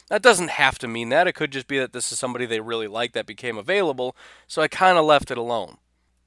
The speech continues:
But it's still, it, it kinda, you know, make a little note in the back of your mind, 'cause it,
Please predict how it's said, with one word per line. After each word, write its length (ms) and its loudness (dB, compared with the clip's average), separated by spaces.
But 100 -6
it's 120 -2
still, 260 4
it, 80 -10
it 100 -20
kinda, 240 -6
you 120 -6
know, 140 -4
make 220 -4
a 40 0
little 220 0
note 240 4
in 60 -10
the 80 -6
back 240 -2
of 60 -14
your 100 -8
mind, 340 0
'cause 140 -8
it, 100 -8